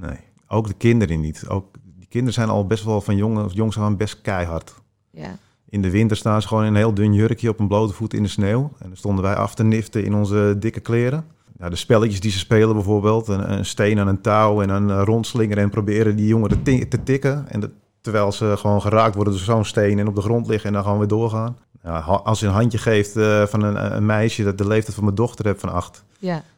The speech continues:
Speaker 1: Dat is net schuurpapier, echt zo'n dikke huid. Die, die mensen zijn gewoon echt, eh, ja,
Speaker 2: Ja,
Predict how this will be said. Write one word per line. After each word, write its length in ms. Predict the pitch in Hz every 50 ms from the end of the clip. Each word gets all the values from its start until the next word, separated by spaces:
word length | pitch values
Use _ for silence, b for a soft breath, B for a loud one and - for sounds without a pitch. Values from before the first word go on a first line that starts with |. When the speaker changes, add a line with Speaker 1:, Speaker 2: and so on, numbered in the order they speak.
| _ _
Speaker 1:
Dat 100 | - 95
is 60 | 87
net 140 | 110 107 -
schuurpapier, 800 | - - - 120 120 113 - 117 - - 107 110 113 127 127 - -
echt 100 | - 90
zo'n 220 | 101 95 92 90
dikke 220 | 87 117 117 - 82
huid. 440 | 85 85 92 110 120 131 135 117 104
Die, 180 | 101 110 110
die 140 | 104 110 113
mensen 260 | 123 127 127 117 110
zijn 200 | 110 120 113 110
gewoon 260 | 104 101 104 104 104 107
echt, 280 | 107 107 - - -
eh, 60 | 110
ja, 360 | 104 104 104 104 104 101 104 107
Speaker 2:
Ja, 220 | 113 120 104 90